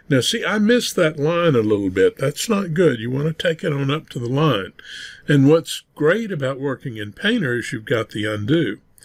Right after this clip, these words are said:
The L is gonna come up to the very top and then down to the baseline.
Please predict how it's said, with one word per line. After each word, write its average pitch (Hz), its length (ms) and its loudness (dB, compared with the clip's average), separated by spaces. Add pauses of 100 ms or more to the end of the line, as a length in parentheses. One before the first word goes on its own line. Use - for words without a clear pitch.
(440)
The 156 240 0
L 185 540 2
is 135 240 -6
gonna 135 200 0
come 135 240 -2
up 151 240 -2
to 139 120 -2
the 120 120 0
very 151 460 0
top 139 560 -8 (880)
and 123 160 -4
then 120 160 0
down 135 380 2
to 175 100 -4
the 160 120 0
baseline. 139 880 0